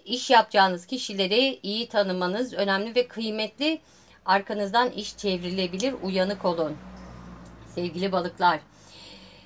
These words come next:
Evet, e, bir kısım arkadaşlarım hosteslik, hemşirelik, sosyal hizmetler, özellikle kadınları ilgilendiren veya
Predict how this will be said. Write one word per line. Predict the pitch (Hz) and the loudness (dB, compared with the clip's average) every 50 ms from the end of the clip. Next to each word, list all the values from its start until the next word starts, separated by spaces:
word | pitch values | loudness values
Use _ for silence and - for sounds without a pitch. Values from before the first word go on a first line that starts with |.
| - - - | -14 -6 -2
Evet, | 277 330 403 392 - - - - - 262 | 0 2 2 0 -2 -4 -12 -8 -4 2
e, | 220 247 262 262 262 262 262 262 262 262 262 262 254 247 214 | 4 6 6 6 6 4 4 4 2 2 2 0 0 -2 -2
bir | 285 302 302 | -2 -2 -2
kısım | - 302 277 - 294 | -4 -6 0 2 6
arkadaşlarım | 294 285 277 277 277 277 277 262 262 269 262 - 269 262 262 254 262 269 262 | 6 6 6 4 2 2 4 4 4 4 4 2 4 4 6 4 4 2 2
hosteslik, | 254 - 233 240 240 - - 254 247 240 - - 247 247 247 - - - - - _ _ _ _ - - - - - - | 0 0 0 0 0 2 2 2 2 2 2 0 0 0 0 -2 -8 -20 -20 -20 _ _ _ _ -20 -20 -20 -12 -6 -4
hemşirelik, | 202 220 226 196 - 254 233 247 247 233 247 247 247 - | -2 -2 -2 -4 -2 2 6 6 6 6 4 2 0 -2
sosyal | - - - - 202 196 190 - 233 247 247 | -8 -10 -4 -2 -2 0 2 4 4 4 4
hizmetler, | 247 247 240 220 240 240 240 240 247 240 233 | 4 0 0 2 0 0 2 4 4 4 6
özellikle | - 202 208 208 240 247 269 311 - - 233 233 240 - | 4 4 4 4 6 4 4 2 -2 -2 0 0 0 -2
kadınları | - 208 196 233 240 247 247 247 302 | -4 -2 0 2 4 4 4 4 4
ilgilendiren | 330 302 247 214 240 226 214 208 202 196 185 190 180 180 170 151 156 185 | 4 2 0 2 4 4 4 4 4 4 4 6 6 6 4 0 -2 2
veya | 254 339 339 277 220 190 | 2 4 6 6 6 6